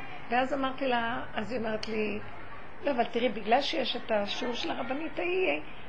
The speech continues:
אז, אה, זה בדיוק בשעה הזאת, אז מתי נעשה את הש-," אמרתי לה, "שני שיעורים זה יותר מדי." "אז נעשה לפני",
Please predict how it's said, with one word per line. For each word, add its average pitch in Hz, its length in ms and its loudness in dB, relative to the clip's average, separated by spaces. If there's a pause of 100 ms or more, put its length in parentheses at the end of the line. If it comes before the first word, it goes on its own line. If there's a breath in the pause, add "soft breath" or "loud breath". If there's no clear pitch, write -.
(120)
אז, 214 340 0
אה, 214 440 4 (440)
זה 220 80 0
בדיוק 233 220 0
בשעה 233 360 4
הזאת, 285 360 4
אז 214 120 -2
מתי 277 280 4
נעשה 247 800 4
את - 60 -4
הש-," - 240 -4
אמרתי 262 220 -2
לה, 269 60 0
"שני 269 260 -2
שיעורים 262 300 -2
זה 214 120 0
יותר 214 240 2
מדי." 254 240 2 (760 loud breath)
"אז 285 120 -2
נעשה 370 240 4 (120)
לפני", 320 480 6